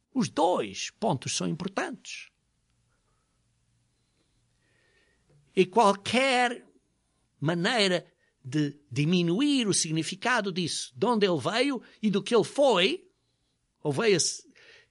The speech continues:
ele veio de estar ao lado do Pai, da glória, de ser o Criador,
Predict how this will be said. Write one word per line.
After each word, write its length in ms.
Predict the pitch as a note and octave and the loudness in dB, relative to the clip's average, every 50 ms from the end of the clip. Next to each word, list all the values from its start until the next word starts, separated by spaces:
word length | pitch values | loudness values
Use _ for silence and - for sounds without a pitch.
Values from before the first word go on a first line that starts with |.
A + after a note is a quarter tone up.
| _ _ _ _ _ | _ _ _ _ _
ele 140 | F3 F#3+ F#3+ | 0 0 2
veio 520 | - A3+ A3 G3+ A#3 C4 D#4+ F4+ D#4 - _ _ _ _ _ _ _ _ _ _ _ _ _ _ _ _ _ _ _ _ - | 2 2 2 2 2 0 0 -4 -6 -10 _ _ _ _ _ _ _ _ _ _ _ _ _ _ _ _ _ _ _ _ -8
de 60 | - | -6
estar 220 | - - E3+ D#3+ | -6 -4 -4 -4
ao 80 | F#3 E3+ | -2 0
lado 200 | E3 F3 F#3+ F#3+ | 2 2 2 0
do 60 | F#3+ | -2
Pai, 280 | - D#3+ E3+ F#3+ G#3 G#3 | -4 -4 -4 -4 -4 -4
da 80 | G3 | -4
glória, 360 | E3+ D3 D#3 D#3+ D#3+ G3+ A3+ A3 | -4 -2 -2 -2 -2 -2 -2 -4
de 80 | - | -4
ser 140 | - F#3 F#3 | -2 0 -2
o 60 | F#3 | -2
Criador, 560 | F#3+ - G#3 G3 F3 C3+ D3 D3 E3+ G3 F#3+ | -2 -2 -2 -2 -2 0 0 0 0 -2 -4